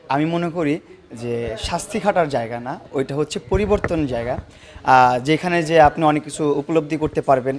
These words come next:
অনেক কিছু বুঝতে পারবেন, অনেক ডিসিপ্লিন নিজের মধ্যে চলে আসবে। সেখানে যে অনেক, অনেক ধরনের পরিবর্তন হয়েছে আমার। আহ, যেমন আপনার, আহ, ঘুমের একটা পরিবর্তন হয়েছে, যে একটা টাইমে ঘুমাতে হয়, একটা টাইমে উঠতে হয়।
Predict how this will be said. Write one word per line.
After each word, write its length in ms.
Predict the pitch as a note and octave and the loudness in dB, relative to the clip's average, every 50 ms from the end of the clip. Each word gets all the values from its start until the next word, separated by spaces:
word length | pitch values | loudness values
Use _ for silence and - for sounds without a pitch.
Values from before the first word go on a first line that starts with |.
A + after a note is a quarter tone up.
| - | -4
অনেক 180 | - C3+ C#3 B2+ | -6 -6 -6 -6
কিছু 220 | - C3+ - - | -8 -10 -10 -10
বুঝতে 320 | C3+ C3 D3+ D#3 - - E3 | -8 -6 -6 -6 -6 -4 2
পারবেন, 380 | D3+ D#3 D3 C#3+ C#3+ D#3 D#3 D3+ - | 4 4 4 4 4 0 -2 -2 -2
অনেক 300 | - C#3+ E3+ F#3+ E3+ C#3+ | -2 0 0 0 -2 -4
ডিসিপ্লিন 540 | C#3+ D#3 - - G#3 - - - G3+ G#3 B3 - - - - - | -6 -8 -8 -8 -8 -8 -2 0 0 0 0 -2 -10 -16 -8 -2
নিজের 240 | D#3+ D#3+ D#3 E3+ D#3+ | -2 0 2 2 2
মধ্যে 200 | D#3+ D3+ C#3+ C#3 | 0 0 -2 -2
চলে 260 | C#3+ D#3+ D3 C#3+ C#3 | -2 0 2 4 4
আসবে। 320 | C3 B2 A2 A2 B2 A#2 G#2+ - - - - - - - G#3 - - - - | 2 2 -2 -6 -10 -12 -14 -14 -20 -20 -20 -20 -16 -14 -12 -12 -10 -10 -8
সেখানে 400 | - - F3+ E3 - G3 G3 F#3+ | -6 -6 -4 -4 -4 -4 -2 -2
যে 160 | F3+ G3+ G3 | 0 2 2
অনেক, 280 | - D#3+ D#3+ E3+ F3 - | 4 4 2 2 2 -2
অনেক 260 | - D#3+ E3+ F3+ E3+ D#3 | -2 -2 -2 -2 -2 -2
ধরনের 300 | E3 F3 F3 E3+ E3 E3 | 0 2 2 2 0 0
পরিবর্তন 380 | E3+ E3+ E3 D#3 D#3 - - D3 | 2 2 4 4 2 2 0 -2
হয়েছে 340 | C#3+ C#3 C#3 C3 - - C3+ | 0 2 2 0 2 2 0
আমার। 200 | B2 B2+ C#3 D#3 - - - - - - - - - - | 2 2 2 0 -2 -6 -16 -16 -16 -16 -16 -14 -2 4
আহ, 180 | D3 C#3 C#3 | 8 8 8
যেমন 320 | C#3 C#3 D#3+ D#3+ D#3+ D#3+ D#3+ | 8 8 6 6 6 6 4
আপনার, 480 | D#3 D3+ - D#3 D#3 D#3 D3+ D3 D3 | 4 2 2 4 6 8 8 8 8
আহ, 200 | - - C#3 C#3 C#3 C#3+ | 6 6 6 6 6 4
ঘুমের 260 | D#3 F#3+ F#3+ F#3 F3 | 2 2 4 6 6
একটা 200 | E3+ D#3+ - E3+ | 6 6 6 4
পরিবর্তন 480 | D3 D#3 E3+ E3 D#3+ D#3 D3+ D3 D3+ C#3+ | 4 6 6 6 6 6 4 4 4 0
হয়েছে, 420 | C#3 C3+ C3 B2+ - - D#3 G3+ - - - - - - | 2 2 0 0 0 0 -2 -2 -2 -6 -16 -16 -12 -6
যে 180 | C3 C3+ C#3 C#3 | 0 2 4 4
একটা 320 | C#3 - - - D#3 C#3+ C3+ - | 4 4 4 4 4 4 4 4
টাইমে 400 | D#3 D#3 D#3 D#3+ E3+ E3+ E3+ E3 D3+ | 4 6 6 6 4 4 2 2 2
ঘুমাতে 300 | C#3+ D3+ D3+ D3 - - | 2 4 4 4 4 4
হয়, 180 | C#3 C#3 C#3+ D#3+ G#3 - - - - - - - - - - | 2 4 4 4 4 0 -12 -16 -18 -16 -16 -16 -10 -4 -4
একটা 180 | D3+ - E3 | -2 -2 0
টাইমে 240 | D3+ - D#3+ E3 E3+ | 4 4 6 6 6
উঠতে 320 | E3 D3+ C#3+ - - D3 C3+ | 2 0 0 -2 -2 0 2
হয়। 200 | C3 C#3 D3+ | 4 4 2